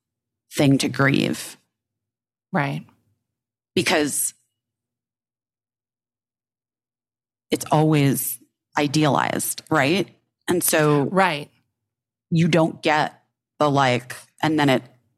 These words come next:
Speaker 1: you don't get the reality. It's never, it's never
Speaker 2: Right.
Speaker 1: ac-, accurate, but you're just gr-
Speaker 2: You can't be,
Speaker 1: you're
Speaker 2: you're,
Speaker 1: grieving an idea.
Speaker 2: you had this, yes, you had this vision.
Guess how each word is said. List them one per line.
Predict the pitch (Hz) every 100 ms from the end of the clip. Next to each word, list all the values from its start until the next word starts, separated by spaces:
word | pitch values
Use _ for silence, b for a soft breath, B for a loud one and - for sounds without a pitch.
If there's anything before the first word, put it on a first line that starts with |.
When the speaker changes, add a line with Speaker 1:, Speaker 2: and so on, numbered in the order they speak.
| _ _ _ _ _ _ _ _ _ _ _ _ _ _ _ _ _ -
Speaker 1:
you | 190 220
don't | 226
get | 202
the | 175
reality. | 156 160 135 - - -
It's | - 196
never, | 170 160 143 131 139 -
it's | - 180 202
never | 180 160 151
Speaker 2:
Right. | 143 - 151
Speaker 1:
ac-, | 131 - -
accurate, | 165 156 - 127 57 - - -
but | 185
you're | 180
just | 160 160
gr- | - 180
Speaker 2:
You |
can't | 202 175
be, | 175 170 156 - _ _ _ _ -
Speaker 1:
you're | 196
Speaker 2:
you're, | 196 196
Speaker 1:
grieving | 185 156
an |
idea. | 156 175
Speaker 2:
you | 220
had | 214 196
this, | 190 196 - -
yes, | 190 - 160 202
you | 185
had | 185
this | 180 -
vision. | 160 180 156 151 - 185